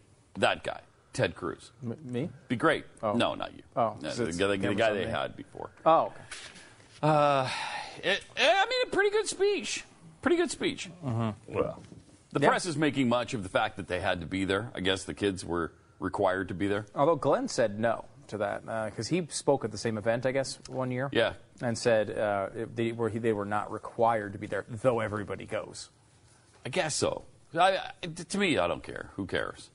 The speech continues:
Speaker 2: Yeah, I mean,
Speaker 1: Doesn't matter.
Speaker 2: yeah, I'm not worried about it.
Speaker 1: Had to be there, didn't have to be there. It's good. If they had to be there, it's a good place to do it because it looks like the place is full.
Speaker 2: It is.
Speaker 3: Well, yeah, and I mean, uh, having to be there and clapping and standing up and cheering are two different things.
Speaker 1: Yeah, you don't have to clap.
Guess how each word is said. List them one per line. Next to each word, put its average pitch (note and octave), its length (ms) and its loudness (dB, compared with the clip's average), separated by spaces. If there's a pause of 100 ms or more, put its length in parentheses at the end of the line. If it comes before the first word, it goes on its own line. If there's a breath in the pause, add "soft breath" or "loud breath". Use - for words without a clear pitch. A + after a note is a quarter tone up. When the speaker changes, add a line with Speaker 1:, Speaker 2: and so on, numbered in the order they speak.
Speaker 2:
Yeah, F#3 200 0
I G#2 120 -8
mean, - 80 -12
Speaker 1:
Doesn't A#2 240 4
matter. C2 320 -2
Speaker 2:
yeah, G1+ 140 -10
I'm G1+ 80 -14
not - 160 -8
worried - 160 -6
about - 180 -4
it. - 100 -4
Speaker 1:
Had C#3 140 2
to C#3 60 -2
be C3+ 100 2
there, B2+ 260 2
didn't G#2+ 200 -2
have G2+ 180 0
to F2+ 60 -10
be F2+ 160 -2
there. F2 340 2 (100)
It's - 120 -16
good. - 180 -2
If C#3 140 -2
they C#3+ 100 4
had D3 200 0
to C3 60 -4
be B2+ 120 0
there, B2+ 160 0
it's G#2+ 100 -6
a - 60 -10
good G#2+ 180 0
place F#2+ 240 0
to - 80 -4
do A2+ 200 4
it A2 120 0
because F#2 300 0
it F2 60 -2
looks E2+ 220 -4
like D#2 140 -2
the - 60 -20
place C#2+ 260 -6
is B1+ 100 -12
full. - 220 -12 (760 loud breath)
Speaker 2:
It C3+ 120 0
is. G#3+ 80 4
Speaker 3:
Well, C3+ 160 6
yeah, G#2 240 2
and A#2+ 140 0
I A2 40 0
mean, G#2+ 480 -4
uh, F2 460 4
having C3+ 340 0
to G#2 80 0
be G#2 180 4
there G2+ 280 4
and E2+ 260 -2
clapping F#2 520 2
and E2+ 180 0
standing F2 440 2
up E2+ 240 2
and D#2+ 140 0
cheering D#2+ 580 0
are E2 100 4
two - 140 0
different D#2 260 2
things. F2 200 0
Speaker 1:
Yeah, - 120 4
you C#3 100 4
don't C#3+ 140 4
have A#2 120 0
to G#2 60 -8
clap. F2+ 380 0